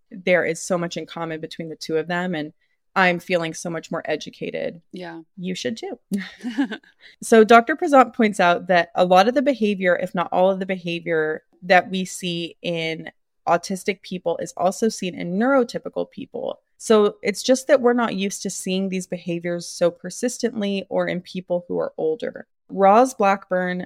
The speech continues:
Speaker 1: somebody he talks about a lot, I'm assuming through the book, but at least through the intro in chapter one, is an autistic person who talks a lot about her own journey with autism. And she explains that when she jumps up and down or flaps her hands,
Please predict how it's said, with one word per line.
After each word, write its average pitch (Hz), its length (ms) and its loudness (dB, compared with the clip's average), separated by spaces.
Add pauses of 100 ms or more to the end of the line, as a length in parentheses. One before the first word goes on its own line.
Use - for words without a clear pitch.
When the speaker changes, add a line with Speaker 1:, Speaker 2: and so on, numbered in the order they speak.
Speaker 1:
somebody 185 340 -6
he 185 140 -8
talks 180 380 -8
about 180 180 -2
a 170 80 -2
lot, 160 300 -4 (680)
I'm 180 160 4
assuming 294 360 0
through 170 160 -4
the 160 100 -2
book, - 320 -6
but 170 100 2
at 175 120 -2
least 214 240 -2
through 190 140 0
the - 140 0
intro 165 380 -2
in 156 280 -6
chapter 175 360 -6
one, 175 300 -8 (480)
is 202 160 0
an 202 80 4
autistic 208 540 2
person 196 300 -4
who 185 120 -6
talks 180 380 -6
a - 100 -4
lot 165 180 0
about 165 300 0
her - 180 -6
own 170 220 -2
journey 165 300 -4
with 233 120 -4
autism. 190 640 -6 (720)
And 202 200 4
she 277 200 0
explains 226 400 2
that 190 100 0
when 190 140 2
she 214 240 -2
jumps 214 400 2
up 185 160 -2
and 208 160 -2
down 180 340 2
or 170 80 -4
flaps 165 420 -2
her 185 120 -2
hands, 160 640 -8